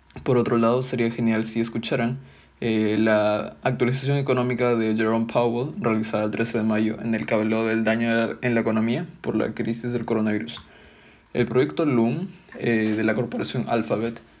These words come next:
tiene como objetivo proporcionar acceso a Internet en zonas rurales y remotas, usando globos de helio en la estratosfera para crear una red inalámbrica aérea. Esta red tendrá,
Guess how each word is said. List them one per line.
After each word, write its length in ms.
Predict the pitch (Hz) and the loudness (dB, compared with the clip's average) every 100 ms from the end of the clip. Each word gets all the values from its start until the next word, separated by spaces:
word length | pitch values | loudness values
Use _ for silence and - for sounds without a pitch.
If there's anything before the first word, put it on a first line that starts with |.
| - | -6
tiene 200 | 139 147 | -2 0
como 200 | 151 147 | 0 -2
objetivo 440 | 131 127 120 123 | -2 -2 2 2
proporcionar 600 | 123 127 117 110 117 113 110 | 2 -2 -2 -4 0 0 0
acceso 460 | - - 113 - | -4 -2 -2 -2
a 40 | 120 | -2
Internet 640 | 117 107 110 110 156 - - | 0 -2 0 -2 -2 -6 -10
en 220 | 123 113 107 | -4 -2 -2
zonas 340 | - 113 113 | -2 0 0
rurales 680 | 117 113 107 120 127 127 117 | 2 2 2 0 -2 -2 -4
y 80 | |
remotas, 640 | 117 113 110 110 - 139 - | -2 0 0 0 -4 -8 -8
usando 440 | - - 113 107 | -6 0 2 2
globos 400 | 110 117 117 120 | 2 2 2 0
de 160 | 110 110 | 2 2
helio 280 | 107 139 - - - - | 2 0 -6 -12 -10 -2
en 140 | 120 | 0
la 40 | |
estratosfera 640 | 107 110 107 120 - 135 135 | 2 0 0 0 0 0 0
para 160 | 117 | 0
crear 160 | 104 107 | 0 0
una 160 | 110 107 | 0 0
red 220 | 113 113 | 0 2
inalámbrica 560 | 110 107 120 101 - | 2 2 2 0 -2
aérea. 320 | 113 - - - - - - _ _ _ _ - | -2 -2 -4 -8 -12 -20 -20 _ _ _ _ -4
Esta 420 | 127 - - 139 | -4 -4 -2 0
red 360 | 139 151 160 156 - - | 2 2 2 0 -10 -8
tendrá, 760 | 117 110 110 110 117 117 127 - | 0 2 2 2 2 2 -2 -8